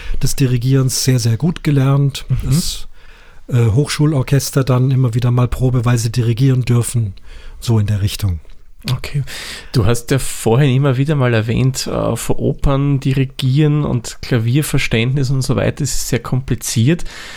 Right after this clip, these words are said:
Speaker 2: Äh, habe ich das richtig dann rausgehört, dass es einen Unterschied macht, ob ich jetzt eine ganz normale, also unter Anführungszeichen normale Symphonie,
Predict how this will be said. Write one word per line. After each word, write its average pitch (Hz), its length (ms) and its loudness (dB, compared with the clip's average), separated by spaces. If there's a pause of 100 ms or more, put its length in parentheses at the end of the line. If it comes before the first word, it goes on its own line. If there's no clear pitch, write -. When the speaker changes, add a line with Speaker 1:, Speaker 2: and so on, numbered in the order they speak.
(200)
Speaker 2:
Äh, - 60 -4
habe 113 240 4
ich 147 60 2
das 135 180 2
richtig 151 320 -2
dann 131 140 2
rausgehört, 127 720 0
dass 120 160 0
es 123 120 0
einen 131 100 2
Unterschied 147 600 0
macht, 107 340 -2
ob 117 100 0
ich 120 120 2
jetzt 123 220 -2
eine 117 80 0
ganz 117 240 0
normale, 113 540 2
also - 240 -2
unter 90 220 -4
Anführungszeichen 95 540 -4
normale 107 420 2
Symphonie, 127 840 2